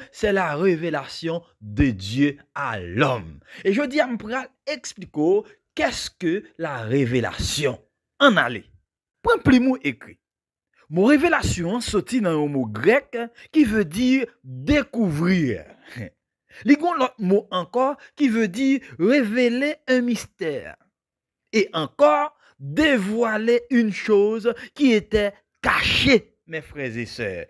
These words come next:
bagay la te kache, Bondye ban nou revelasyon pou n al dekouvri l, pou n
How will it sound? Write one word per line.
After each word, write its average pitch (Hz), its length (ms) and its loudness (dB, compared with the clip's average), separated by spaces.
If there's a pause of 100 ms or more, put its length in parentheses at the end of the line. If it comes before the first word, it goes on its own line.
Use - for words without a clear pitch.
(200)
bagay 226 380 0
la 214 100 0
te 214 240 -4
kache, 294 560 -6 (240)
Bondye 226 480 2
ban 240 240 0
nou 202 160 2
revelasyon 214 840 -2 (180)
pou 226 160 -6
n 196 60 -4
al 135 160 -2 (180)
dekouvri 127 560 0
l, 107 140 -2 (180)
pou 208 160 -4
n 139 140 -4